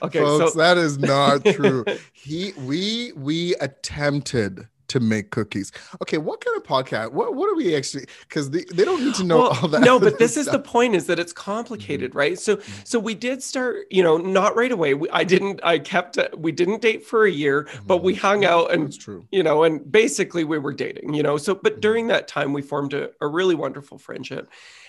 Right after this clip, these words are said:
Speaker 1: And, and then, you know, I'm, I'm speeding up a little bit to kinda get to today because, you know, we started,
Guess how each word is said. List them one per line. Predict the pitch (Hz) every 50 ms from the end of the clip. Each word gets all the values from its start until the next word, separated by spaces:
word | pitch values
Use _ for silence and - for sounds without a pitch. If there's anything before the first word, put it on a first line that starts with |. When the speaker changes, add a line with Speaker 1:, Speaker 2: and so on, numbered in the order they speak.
| - _
Speaker 1:
And, | - 170 170 165 160 156 156 156 160 160 - - - _ _ _
and | - 170 170 170
then, | 160 165 165 160 160 165 160 - - - _ - - - _ _
you | - 160
know, | 156 147 147
I'm, | 147 151 151 147 -
I'm | 151 147 143 139 131
speeding | 127 - - - 226 226 214 214 190
up | 180 170 - -
a | 160
little | 151 147 151 143 143
bit | 143 147 139 143 -
to | - -
kinda | - - 170 160 165 160
get | 135 151 143 - -
to | - 139
today | - - 160 127 139 139 139 131 131 135 - - - - - _
because, | 170 165 170 180 165 160 160 160 151 - - _ _ - - _ _ _ _ _ _ _
you | - 180
know, | 160 147 139 147 - _ _ - 190 175 - _
we | - 156 160
started, | 143 - - 185 190 202 220 233 180 147